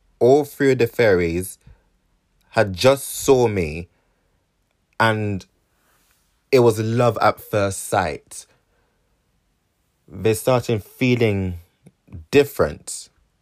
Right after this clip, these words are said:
And at this point is where I think the potion kicked in when they first saw my character. And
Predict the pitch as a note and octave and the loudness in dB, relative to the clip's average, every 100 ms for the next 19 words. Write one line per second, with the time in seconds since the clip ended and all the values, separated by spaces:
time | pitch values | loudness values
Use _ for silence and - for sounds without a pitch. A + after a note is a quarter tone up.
0 | _ _ _ _ _ _ _ - G#2+ A2 | _ _ _ _ _ _ _ -4 -2 0
1 | C3 - A2 F#2+ F#2 - F2+ F2 F#2+ F2+ | -2 0 -2 -2 -4 -8 -6 0 2 2
2 | E2+ E2+ _ _ _ _ _ G2+ F#2+ G2+ | -2 -6 _ _ _ _ _ -4 -2 -2
3 | F2 E2 - G#2+ F2 F2+ D#2 - G#2+ - | -4 -6 0 0 0 -4 -6 -6 -8 -8
4 | - G2+ D#2+ D#2+ D#2+ F#2+ F2 E2+ - G2 | -8 -8 -6 -10 -6 -4 -2 -2 -2 -2
5 | E2 - F2+ E2 D#2+ G#2 G#2 - - C2 | -2 -2 -4 -4 -6 -4 -4 -6 -12 -16
6 | - _ _ _ _ _ _ - A2 G2 | -18 _ _ _ _ _ _ -4 0 0
7 | F#2 F2 - | -2 -6 -10